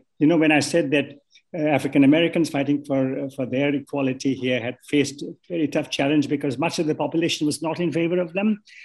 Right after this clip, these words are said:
Uh, the same is true in today's India, today's India, when there is this tremendous, uh, injection of, you know,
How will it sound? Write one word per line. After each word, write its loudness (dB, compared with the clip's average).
Uh, -2
the -4
same 4
is 2
true -2
in -4
today's -2
India, -2
today's 6
India, -2
when 0
there 0
is -2
this -6
tremendous, 6
uh, -6
injection 4
of, 0
you -4
know, -4